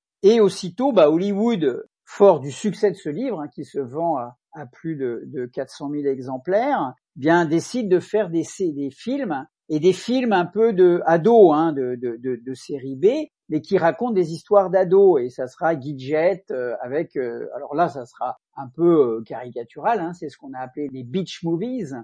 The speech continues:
mais qui sont, euh, qui ont un effet sur, sur l'adolescence, hein, sur les jeunes de l'adolescence, qui ont un effet un peu comme les, les, aujourd'hui, les, les séries de télé-réalité, et cetera. Voilà. Et ça va conduire toute une jeunesse qui, elle,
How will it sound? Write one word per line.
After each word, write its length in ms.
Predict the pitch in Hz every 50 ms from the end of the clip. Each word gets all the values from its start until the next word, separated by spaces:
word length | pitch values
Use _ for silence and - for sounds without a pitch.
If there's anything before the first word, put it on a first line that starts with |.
| _ _ _ _ _
mais 240 | 135 147 170 185 -
qui 180 | - - 160
sont, 480 | 139 - - - 196 214 226 214 185 143
euh, 60 | 127
qui 140 | 110 - -
ont 140 | 147 139 139
un 160 | 139 139 147
effet 360 | 156 160 151 - - 202 202
sur, 360 | 175 - - 160 135 131 120 - 135
sur 240 | - - - 139
l'adolescence, 920 | 131 127 127 123 139 131 131 135 135 - - 214 247 285 285 - - - 165
hein, 140 | 135 120 123
sur 180 | - - 139
les 100 | 135 131
jeunes 320 | 123 - 180 185 185 175 147
de 80 | 135
l'adolescence, 720 | 127 127 127 123 127 127 131 127 - - 131 127 - - _ _ _
qui 60 | -
ont 100 | 131 127
un 100 | 127 131
effet 320 | 135 135 - - 196 208 190
un 120 | 151 123
peu 240 | 117 - 175 190 185
comme 240 | 185 156 135 135 123
les, 200 | 123 123 123 120
les, 160 | 120 117 117
aujourd'hui, 720 | 131 123 123 110 120 120 120 123 147 170 185 185 180 160
les, 260 | 135 123 120 120 - _ _ -
les 80 | 131 135
séries 380 | - - - 135 127 143 151
de 60 | 131 _
télé-réalité, 1000 | - 127 127 123 123 - 127 123 123 123 123 117 _ - 151 160 170 175 175 160
et 100 | 139 127
cetera. 500 | - - 127 - - 131 135 160 226 233 233 - _ -
Voilà. 220 | - 131 117 120 - _ _ -
Et 340 | 220 262 262 226 185 - -
ça 220 | - - - 202 196
va 140 | 208 202
conduire 840 | - - 233 233 233 214 226 226 240 233 226 202 165 123 113 110 - _ _ _
toute 220 | - 269 233 - 285
une 120 | 277 190
jeunesse 640 | 151 123 143 196 190 185 190 254 285 - - - - 120 110 _ _ _
qui, 240 | - - 185 185 247
elle, 380 | 277 285 262 220 151 127 117